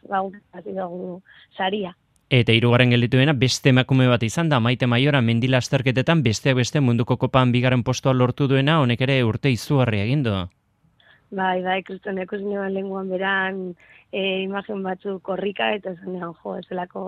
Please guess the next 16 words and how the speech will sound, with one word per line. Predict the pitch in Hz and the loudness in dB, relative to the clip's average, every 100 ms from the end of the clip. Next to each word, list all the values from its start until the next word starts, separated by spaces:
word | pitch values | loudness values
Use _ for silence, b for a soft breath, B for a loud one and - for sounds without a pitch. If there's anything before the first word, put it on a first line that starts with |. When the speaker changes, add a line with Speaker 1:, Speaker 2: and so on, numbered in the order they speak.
| 180 | -10
Speaker 1:
ez | |
zelako | 185 190 202 202 | -6 -6 -4 -6
meritua | 196 185 196 190 | -6 -6 -2 -2
dakan, | 196 214 202 185 | -2 -2 -6 -4
eta, | 180 175 170 165 B B B B | -2 -2 -2 -6 B B B B
eta | 180 175 175 175 | -8 -4 -2 -2
horre | 185 | -2
be | 185 180 | -2 -2
bai, | 185 180 170 170 170 | 0 0 -2 -4 -6
desente | 175 175 190 180 | -8 -8 -8 -8
zurri | 160 175 180 175 175 - 170 | -10 -10 -8 -6 -8 -8 -10
zeban | 196 180 170 | -6 -4 -4
lortzeko | 180 170 185 - 170 165 | -4 -6 -10 -10 -8 -8
lortu | 180 175 - | -8 -8 -8
da | 180 165 | -6 -6
bena. | 170 | -8